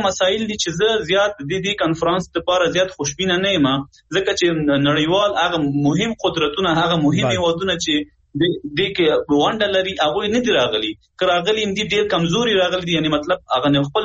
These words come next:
Speaker 1: نمایندګان یې ډېر په، په، په هغه شکل باندې لیکلي دي چې خالي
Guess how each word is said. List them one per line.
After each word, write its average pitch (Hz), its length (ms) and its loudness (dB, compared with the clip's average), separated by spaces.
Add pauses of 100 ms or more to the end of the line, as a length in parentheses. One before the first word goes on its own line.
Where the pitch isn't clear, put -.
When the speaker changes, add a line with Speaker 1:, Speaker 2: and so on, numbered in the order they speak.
Speaker 1:
نمایندګان 147 540 0
یې 175 140 -2
ډېر 190 200 2
په، 156 80 2 (440)
په، 139 60 2 (100)
په 135 80 2 (240)
هغه 139 140 2
شکل 185 300 -2
باندې 143 320 2
لیکلي 226 300 0
دي 190 100 -6
چې - 120 -2
خالي 170 400 0